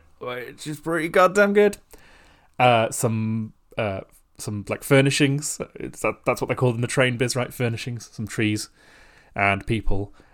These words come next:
and also a train that goes round on its own and has a little controller lever. I know, it's pretty good. So I just had an amazing time with that. I was occupied for, like, two hours. My partner was like,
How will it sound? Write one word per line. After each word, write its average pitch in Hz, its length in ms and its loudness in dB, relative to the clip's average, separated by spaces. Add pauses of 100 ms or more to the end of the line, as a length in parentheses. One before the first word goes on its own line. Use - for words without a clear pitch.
and 120 140 2
also 139 300 2
a 127 60 0
train 143 400 2
that 120 160 -6
goes 131 260 4
round 117 380 0
on 117 160 0
its 113 200 -4
own 104 360 -6 (200)
and 98 80 -6
has 104 140 -2
a 107 40 -2
little 117 180 -2
controller 104 580 -2
lever. - 420 -10 (220)
I 101 100 -6
know, 90 160 -8 (220)
it's - 100 -18
pretty 104 280 0
good. 92 280 -6 (640)
So 143 240 4
I 202 120 6
just 220 100 2
had 165 100 6
an 131 60 -2
amazing 117 360 2
time 123 220 4
with 123 140 0
that. 123 240 6
I 120 100 6
was 110 160 0
occupied 107 500 0
for, 107 120 -6
like, 104 180 -4
two 110 220 -2
hours. 101 440 0
My 104 100 -10
partner 127 340 0
was 104 100 -4
like, 101 380 -2